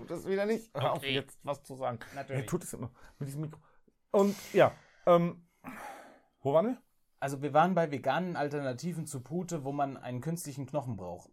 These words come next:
Speaker 2: Also,
Speaker 1: Genau.
Speaker 2: ihr lieben veganen Zusammenmischmenschen da draußen, Lebensmittelchemiker und Menschen, die die Welt verbessern wollen,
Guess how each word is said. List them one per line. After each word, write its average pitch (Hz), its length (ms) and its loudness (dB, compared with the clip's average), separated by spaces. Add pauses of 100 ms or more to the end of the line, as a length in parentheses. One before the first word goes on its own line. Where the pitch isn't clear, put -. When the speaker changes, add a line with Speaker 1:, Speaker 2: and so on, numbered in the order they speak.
Speaker 2:
Also, 147 300 2
Speaker 1:
Genau. 123 240 0 (240)
Speaker 2:
ihr 151 120 -2
lieben 185 720 -4 (100)
veganen 147 1000 -2
Zusammenmischmenschen 170 1200 -4
da 143 100 -2
draußen, 156 500 -2
Lebensmittelchemiker 165 1120 -4
und 139 160 -8
Menschen, 170 280 -6
die 135 80 -10
die 135 120 -6
Welt 165 160 -4
verbessern 143 400 -6
wollen, 151 260 -2